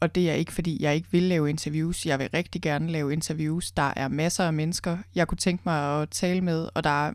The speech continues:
mennesker, der kunne tænke sig at tale med mig. Men der kommer altså lige til at gå lidt tid, fordi jeg har simpelthen ikke tid til interviews lige nu. Så, øh, det venter jeg lidt med, men jeg håber,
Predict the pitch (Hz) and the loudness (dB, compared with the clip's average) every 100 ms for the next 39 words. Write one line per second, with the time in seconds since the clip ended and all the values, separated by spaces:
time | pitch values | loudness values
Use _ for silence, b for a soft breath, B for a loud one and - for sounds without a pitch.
0 | - 165 180 - 175 156 175 - 208 208 | -2 -2 -2 -2 -2 0 -2 2 2 2
1 | 185 160 - 175 185 180 160 165 B B | 0 0 0 0 0 2 2 0 B B
2 | B B B - 196 202 214 196 196 - | B B B 2 4 6 4 2 2 0
3 | 202 220 226 - 208 190 208 180 196 - | 2 2 0 0 0 2 0 0 -2 -2
4 | 220 - - 180 190 180 - - - 196 | -2 -2 -6 -2 -4 -4 -10 -20 -6 -2
5 | 185 196 220 202 190 185 208 - 208 - | 0 0 0 0 0 0 -4 -2 -2 -2
6 | 180 170 175 175 185 - 180 180 175 B | -2 -2 -2 -2 -2 -2 0 0 0 B
7 | B B B B B B - - 190 165 | B B B B B B -2 2 6 6
8 | 156 151 160 165 - - - 220 214 - | 6 4 0 -2 -8 -20 2 4 4 2
9 | 180 190 208 208 190 170 170 175 196 220 | 2 4 4 2 2 2 2 4 6 6
10 | 240 208 196 185 - 202 214 | 6 4 4 4 4 4 4